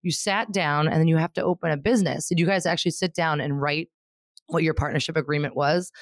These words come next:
Like, the nitty gritty, your, your roles, your responsibilities, or was it a handshake deal?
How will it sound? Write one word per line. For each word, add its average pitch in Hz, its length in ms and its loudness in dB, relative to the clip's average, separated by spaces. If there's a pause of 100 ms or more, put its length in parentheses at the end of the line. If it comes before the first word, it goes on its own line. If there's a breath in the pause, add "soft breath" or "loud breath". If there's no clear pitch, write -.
(180 loud breath)
Like, 165 100 -2
the 170 60 0
nitty 165 280 2
gritty, 160 260 2
your, 147 300 0 (280 loud breath)
your 151 160 0
roles, 190 420 2
your 170 100 0
responsibilities, 180 800 0
or 175 120 0
was 175 160 2
it 170 80 -2
a 131 60 0
handshake 147 640 -2
deal? - 300 -4